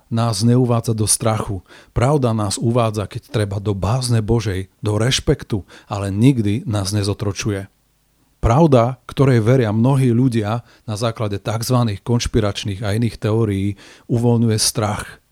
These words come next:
nedôveru, pocit ohrozenia. Božie slovo nás varuje pred ťažkými vecami, ktoré nás čakajú, možno v ďalekej, možno v blízkej budúcnosti. Ale znovu, Božie slovo nám tu nehovorí na to, aby sme dostali strach,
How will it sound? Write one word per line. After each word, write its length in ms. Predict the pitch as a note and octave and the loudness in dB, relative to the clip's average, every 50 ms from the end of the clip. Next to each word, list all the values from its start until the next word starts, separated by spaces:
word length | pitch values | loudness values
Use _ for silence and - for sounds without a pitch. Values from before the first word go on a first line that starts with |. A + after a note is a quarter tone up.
| _ - | _ -6
nedôveru, 720 | A2 G#2 A2+ A2+ A#2 A2+ A2+ G#2 G#2 A2 G#2 G2+ F#2+ F#2 - _ _ _ _ - | -2 0 0 2 4 4 4 4 2 0 0 -2 -4 -6 -10 _ _ _ _ -8
pocit 320 | A2+ G#2+ - - A2 - | -6 -4 -4 -4 -4 -4
ohrozenia. 720 | B2 G2+ F2+ G#2 G2+ F2+ G#2 G2+ F#2+ G2 E2+ E2+ - - _ _ _ _ _ _ _ _ _ _ _ _ _ _ - - - - _ | -4 -4 -2 -2 -2 -2 0 0 -2 -2 -4 -6 -8 -14 _ _ _ _ _ _ _ _ _ _ _ _ _ _ -20 -20 -20 -12 _
Božie 260 | - B2 C#3+ C#3+ D#3 | 0 0 2 2 2
slovo 320 | D3 - - D3+ C#3+ C3+ B2+ | 2 2 2 2 2 4 2
nás 240 | A#2+ A#2 G#2+ G2 G#2 | 2 2 0 2 2
varuje 400 | G2+ A#2 C3 C3 B2+ A#2 G#2+ G2+ - | 2 4 6 6 6 4 4 2 0
pred 180 | - A#2 G#2+ | -2 -2 -2
ťažkými 560 | - - - B2+ C#3 - - - C3 B2 A2 G#2 | -2 -2 -2 -2 0 0 0 2 4 4 4 4
vecami, 400 | A2 G#2+ - - A#2 A2+ G#2 F#2 | 2 0 0 0 0 0 -2 -2
ktoré 320 | - - C3 A2 A2 A2+ | -4 -2 -2 -2 0 -2
nás 240 | G#2+ G#2+ - - - | -2 -4 -4 -6 -4
čakajú, 480 | - A2+ A2+ - B2+ A#2 A2 G#2 F#2+ - - | -6 -6 -4 -4 -4 -4 -4 -6 -8 -8 -4
možno 320 | A#2 A2 A2+ G2+ A#2 A#2+ | -2 -2 0 0 0 0
v 80 | A2 G#2+ | 0 2
ďalekej, 480 | A2+ A#2 B2 C#3 C#3+ - - C3 A#2+ A2 | 2 4 4 4 2 0 0 -2 -2 -2
možno 320 | A2 A2+ G#2+ B2 A2+ G#2 | -2 -2 0 0 0 0
v 100 | G#2+ A2+ | 0 0
blízkej 260 | A#2+ - - - A2 G#2+ | -2 -2 -2 -4 -4 -2
budúcnosti. 760 | A2+ A#2 A2+ - - - A#2 A2+ - - - G#2+ F2 D#2 - - - - - - - | -2 -2 -2 -4 -4 -2 -2 -2 -2 -4 -4 -6 -8 -8 -10 -16 -20 -20 -20 -14 -10
Ale 240 | G#2+ G#2 A2+ G#2+ F#2+ | -8 -6 -4 -4 -2
znovu, 460 | G#2 A#2 B2 B2 B2+ A2+ G#2+ G2 G2 | 2 2 4 4 4 2 0 -4 -6
Božie 320 | D3 B2+ G#2+ A2 G#2 A#2 G#2+ | -8 -6 -4 -2 -2 -2 -2
slovo 480 | - - - A#2+ A2 A2 A2 G2+ - _ _ | -2 0 2 2 2 2 0 -2 -4 _ _
nám 240 | - A#2 A2+ A2+ - | -4 -2 -2 -2 -2
tu 80 | A#2+ | -2
nehovorí 540 | A2 A2+ A#2 A#2+ A#2 G#2+ A2 G#2+ G#2 G2+ G2+ | -2 0 2 2 2 2 2 2 2 2 2
na 180 | G#2 G#2+ B2 - | 2 2 0 2
to, 240 | - B2+ A2 G2 - - - - - | 2 0 0 0 -2 -10 -20 -10 -8
aby 160 | G2+ G2+ A2 | -4 -2 -2
sme 240 | G#2 G2+ A#2 A2 G#2 | 0 2 2 2 2
dostali 480 | A2 A#2 A#2 - - C3+ A#2+ A#2 A2+ - | 2 0 0 0 0 0 0 0 -2 -2
strach, 480 | - - - B2+ A#2+ A#2 - - - | -4 -2 -2 -2 -2 -2 -4 -8 -12